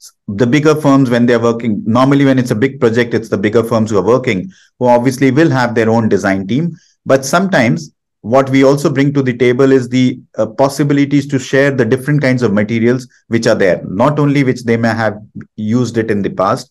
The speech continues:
but also some new developments of new products which are coming. And that helps them to think also differently and even explore. Like, uh, many years back, stadiums never had facades. Now facades has become an integral part of the stadiums because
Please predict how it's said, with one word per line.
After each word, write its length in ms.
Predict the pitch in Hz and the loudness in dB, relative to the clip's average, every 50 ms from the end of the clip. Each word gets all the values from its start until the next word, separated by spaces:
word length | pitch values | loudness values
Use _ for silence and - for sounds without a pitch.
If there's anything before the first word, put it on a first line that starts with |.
| _ _ _ _ _ _ - | _ _ _ _ _ _ -2
but 120 | 131 127 | 2 4
also 280 | 131 135 139 139 147 151 | 4 4 2 2 0 -2
some 200 | 147 147 139 131 | 0 2 2 2
new 160 | 135 143 147 | 4 2 2
developments 600 | 127 127 117 110 117 117 117 117 123 120 120 117 131 | 4 2 2 2 2 0 0 0 2 0 0 0 0
of 200 | 113 101 - - | -4 -4 -2 0
new 200 | 117 120 131 127 | 2 2 2 2
products 320 | 123 107 101 107 104 - | 0 0 0 0 0 -2
which 120 | - 87 104 | -8 -2 -2
are 120 | 92 87 - 92 | -2 -2 -2 -4
coming. 320 | 87 85 87 107 143 147 - - - _ _ _ _ - | -4 -2 -2 -4 -4 -6 -8 -16 -20 _ _ _ _ -4
And 220 | - 131 135 131 123 | -2 0 0 2 2
that 220 | 143 160 156 156 | 2 0 0 2
helps 240 | 147 151 147 143 131 | 0 0 0 0 0
them 180 | 143 143 143 | 0 2 2
to 140 | 147 139 135 | 2 0 0
think 340 | - 147 143 147 147 147 - - - | 0 0 0 2 0 -2 -6 -10 -2
also 300 | - 127 131 131 131 151 | 0 0 0 2 2 0
differently 680 | 131 117 113 110 - 120 107 98 104 104 107 127 131 - - - _ _ _ - | 2 2 0 0 0 -2 -4 -2 -2 -2 -2 -4 -4 -6 -12 -20 _ _ _ -4
and 160 | 127 131 139 147 | -2 2 2 4
even 200 | 151 151 151 147 | 4 4 4 2
explore. 420 | 143 147 - - 143 110 92 87 | 2 0 0 0 2 2 2 2
Like, 280 | 101 104 107 107 107 - _ _ _ _ _ _ _ _ _ _ _ - | 2 0 0 0 -4 -12 _ _ _ _ _ _ _ _ _ _ _ -10
uh, 80 | - - - - | -10 -10 -6 -2
many 300 | 117 120 139 147 156 160 | 2 4 4 4 4 4
years 200 | 156 151 143 123 | 2 2 2 2
back, 280 | 120 131 127 131 127 - - - _ _ _ | 0 0 0 0 -2 -4 -6 -16 _ _ _
stadiums 680 | - - - 127 123 120 131 135 135 139 135 143 - _ _ _ _ _ - | -12 -4 -2 0 0 2 2 4 4 2 2 -2 -10 _ _ _ _ _ -2
never 320 | 117 123 131 135 143 127 | 0 2 2 2 2 2
had 260 | 127 127 123 123 - | 2 0 -2 -4 -4
facades. 560 | - 107 - - 104 85 80 73 - - - _ _ _ _ _ _ _ _ - | -6 -6 -4 -2 -4 -4 -4 -6 -8 -16 -20 _ _ _ _ _ _ _ _ -8
Now 360 | - 107 117 131 139 143 147 | -2 0 2 2 4 2 2
facades 580 | 143 147 139 120 123 - 135 135 135 127 - - - | 2 0 0 0 2 2 2 2 2 0 -4 -10 -6
has 200 | 117 120 120 117 | -4 -2 -2 -2
become 320 | 110 123 117 131 127 127 | -2 -2 0 0 0 2
an 120 | 127 123 123 | 2 2 2
integral 520 | 127 135 131 143 135 131 135 135 139 135 | 2 2 2 0 0 2 2 2 2 0
part 300 | 117 131 123 139 143 147 | 2 0 0 0 2 0
of 140 | 127 101 95 | -2 -2 -2
the 60 | 101 | -8
stadiums 560 | 98 - - 98 92 82 87 87 85 82 - | -10 -4 -4 -2 -2 -2 -2 -4 -4 -6 -6
because 400 | - 110 107 120 117 113 113 110 | -8 -4 0 2 0 0 0 -4